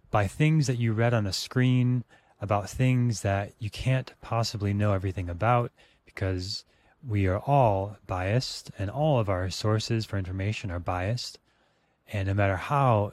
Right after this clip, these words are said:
neutral or authentic or true we try to be, uh, it's impossible because there's always more sides to the story. If you've ever been involved in any sort of media situation or somebody writing about situations you know a lot about,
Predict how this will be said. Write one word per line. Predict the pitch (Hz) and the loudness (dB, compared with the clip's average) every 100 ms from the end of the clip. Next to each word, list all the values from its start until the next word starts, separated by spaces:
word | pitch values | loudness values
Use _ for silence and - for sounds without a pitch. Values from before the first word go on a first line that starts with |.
| 127 | -4
neutral | 107 101 107 107 117 - 113 120 127 | -4 -2 -2 0 0 0 2 2 2
or | 104 | 0
authentic | 90 90 110 104 139 - | -2 -2 -4 -2 -6 -6
or | 95 85 90 | -8 -8 -12
true | - - 120 123 | -8 2 4 4
we | 147 120 | 2 -2
try | - 110 | 0 0
to | 95 | 0
be, | 90 98 139 - _ _ _ _ _ _ - | 0 0 0 -2 _ _ _ _ _ _ -12
uh, | 101 95 | -12 -8
it's | - 104 | -4 -2
impossible | 117 107 90 110 - 113 | 0 0 -2 -4 0 2
because | 139 143 - 104 95 92 - _ _ _ | 2 0 2 0 0 -6 -12 _ _ _
there's | 110 104 | -4 2
always | 107 107 | 2 4
more | 104 101 | 2 0
sides | - 101 98 | 2 0 0
to | 101 | -6
the | 90 | -8
story. | - 104 107 147 - _ _ _ _ _ _ _ | -4 -2 0 -2 -4 _ _ _ _ _ _ _
If | - | -8
you've | 110 98 | -6 -4
ever | 139 131 | 0 2
been | 120 117 | 4 4
involved | 110 113 107 | 6 6 4
in | 110 120 | 2 2
any | 156 143 | 4 4
sort | 120 110 101 | 4 4 6
of | 95 90 | 4 0
media | 92 107 110 107 107 98 95 92 101 | 0 2 2 4 4 4 2 0 -2
situation | - 110 104 104 - 151 156 147 | -4 0 2 2 2 2 2 0
or | 104 92 87 | -2 -2 -2
somebody | 92 107 98 98 | -4 -2 -2 -2
writing | 92 104 104 107 | -2 0 2 2
about | 107 104 101 101 | 2 2 2 0
situations | 107 107 107 104 90 | -2 2 2 0 -2
you | 98 | 0
know | 104 101 | 2 0
a | |
lot | 92 95 | 0 -2
about, | 95 104 120 147 | -2 -2 -2 -4